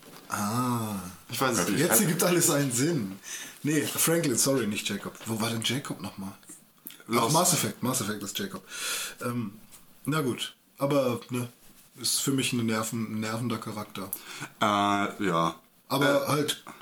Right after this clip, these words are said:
Speaker 1: gut nervend, also er ist halt gut, die haben's halt gut umgesetzt, ihn so hinzukriegen.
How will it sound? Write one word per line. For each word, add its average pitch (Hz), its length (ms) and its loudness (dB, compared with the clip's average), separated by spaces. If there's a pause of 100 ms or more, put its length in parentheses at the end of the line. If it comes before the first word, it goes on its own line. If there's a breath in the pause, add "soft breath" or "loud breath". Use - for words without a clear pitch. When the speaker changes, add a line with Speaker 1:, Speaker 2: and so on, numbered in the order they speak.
Speaker 1:
gut 190 380 2
nervend, 117 460 -2
also 117 200 0
er 120 140 -4
ist 120 140 2
halt 123 220 0
gut, 123 140 -8 (360)
die 120 220 2
haben's 120 200 -2
halt 123 180 -4
gut 131 160 -4
umgesetzt, 135 520 0
ihn 120 140 -2
so 110 220 -2
hinzukriegen. 110 540 -6